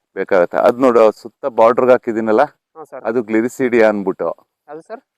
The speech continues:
Speaker 1: ಗ್ಲಿರಿಸಿಡಿಯಾ ಅದು.
Speaker 2: ಗ್ಲಿರಿಸಿಡಿಯಾ.
Speaker 1: ಅದೆಲ್ಲ, ಹಾ, ಅದು ಗೊಬ್ರದ ಗಿಡ ಅಂತ ಹೇಳ್ತಾರೆ ಅದ್ನ.
Speaker 2: ಹ್ಮ್.
Speaker 1: ಅದನ್ನ ಕಡ್ದು, ಕಡ್ದು, ಕಡ್ದು ಬುಡಕ್ ಹಾಕಿರ್ತೀವಿ, ಎಲ್ಲ ಮರದ ಬುಡಕ್ಕೆ.
Speaker 2: ಹ್ಮ್.
Speaker 1: So ಅದು, ಅದು ಗೊ-, ಎಲೆ ಗೊಬ್ರ ಆಗತ್ತೆ.
Speaker 2: ಹ್ಮ್.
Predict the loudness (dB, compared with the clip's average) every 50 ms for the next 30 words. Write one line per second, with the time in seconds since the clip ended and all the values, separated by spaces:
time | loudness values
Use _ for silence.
0 | _ _ _ _ -4 0 2 2 2 2 0 0 0 2 4 4 4 4 2 0
1 | -4 -4 -2 -2 -2 -2 -6 -14 -20 -20 -20 -20 _ -20 -18 -16 -14 -8 -2 0
2 | 4 4 6 6 6 6 6 6 4 4 2 2 0 0 -2 _ -6 -10 -6 -2
3 | 2 2 2 2 0 -4 -4 -2 -2 0 0 0 0 -2 -4 -4 -4 -4 -6 -6
4 | -10 -10 -10 -10 -12 -14 -20 -20 _ _ _ _ _ -14 -6 -4 -2 -2 -2 -2
5 | -2 0 0 2 2 2 0 0 0 0 0 -2 -2 -4 -6 -4 -4 -4 -4 -2
6 | -2 -2 -2 0 -2 -4 -4 -4 -8 -12 -12 _ -10 -6 -4 -2 0 0 -2 -2
7 | -4 _ -14 -14 -14 -16 _ _ -14 -12 -12 -10 _ -8 -8 -8 _ _ _ _
8 | -18 -14 -14 -14 -14 _ _ _ _ _ _ _ _ -14 -12 -4 0 2 4 4
9 | 4 4 2 2 2 2 2 2 2 2 2 2 4 4 4 4 4 4 0 0
10 | -2 -8 -8 -10 -12 -16 -16 -20 -20 _ _ _ _ _ _ _ _ _ _ _
11 | _ -18 -16 -14 -14 -14 -16 -20 -20